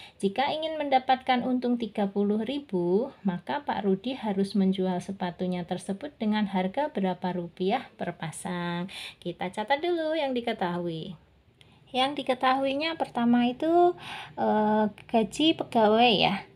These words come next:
gaji pegawai atau biaya gaji, gitu aja. Sama dengan, nah, pegawainya kan ada lima.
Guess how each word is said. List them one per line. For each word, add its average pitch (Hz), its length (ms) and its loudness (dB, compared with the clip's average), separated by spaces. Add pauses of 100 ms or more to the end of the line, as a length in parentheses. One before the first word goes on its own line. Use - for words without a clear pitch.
gaji 190 320 0
pegawai 180 560 6
atau 233 240 2
biaya 220 560 8
gaji, 202 720 4
gitu 170 240 -6
aja. 175 800 0 (1600)
Sama 190 320 4
dengan, 185 720 2 (320)
nah, 175 400 0
pegawainya 196 480 6
kan 302 160 -2
ada 214 160 2
lima. 180 800 2